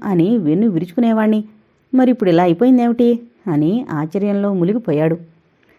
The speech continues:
అసలు ఇవాళ తను ఆఫీస్కి రావాలనుకోలేదు. ఉదయమే దేవకిని, పిల్లల్ని స్టేషన్ నుండి తీసుకొచ్చి ఇంట్లో దింపి కాఫీ అది తనే కాచిచ్చాడు. హోటల్ నుండి టిఫిన్ తెచ్చాడు. అందరూ తిన్నారు. "నువ్వు వంట పని చూస్తుండు,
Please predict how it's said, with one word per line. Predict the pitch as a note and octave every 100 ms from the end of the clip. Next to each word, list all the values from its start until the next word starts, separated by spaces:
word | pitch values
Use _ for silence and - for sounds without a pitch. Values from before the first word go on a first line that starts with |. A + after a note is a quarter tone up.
| _ -
అసలు | F#3 F3+ D#3 F#3+
ఇవాళ | B3+ - F#3+ D#3 E3+
తను | G#3 A3+ G#3
ఆఫీస్కి | C#3 E3 A3 -
రావాలనుకోలేదు. | F#3 C3+ D#3 A3+ A3 G#3+ D3+ D#3+ E3 - _ _ _ _ _ G#3+
ఉదయమే | F3+ F3+ G#3 E3 F#3+ A#3
దేవకిని, | E3 D#3+ D#3+ G3 G#3 G3+
పిల్లల్ని | G3 E3 E3 G3 G3 F#3+ G3
స్టేషన్ | - D#3+ E3+ A3
నుండి | A3 A3
తీసుకొచ్చి | A3 D#3+ F#3+ A3 G3+ A3 G#3+
ఇంట్లో | F3 F3 G#3
దింపి | G#3 G3+ F#3+ G3 F#3+ - -
కాఫీ | D3+ E3+ G#3+
అది | G3+ F#3+ G3
తనే | G3 C#3+ F3
కాచిచ్చాడు. | - C#3 - - - D3+ E3+ - _ _ _ _ -
హోటల్ | D#3 D#3+ G3+
నుండి | F#3+ D3 G3+
టిఫిన్ | G#3+ E3 A3+
తెచ్చాడు. | G3+ C3 D#3 D#3+ E3+ _ _ _
అందరూ | D3+ D3 D#3+ F#3+
తిన్నారు. | F3 C#3+ E3 E3 E3 _ _ _ _ _ _ -
"నువ్వు | G#3 F#3
వంట | D3+ D#3
పని | E3+ A3
చూస్తుండు, | E3 E3 F3 D#3 D#3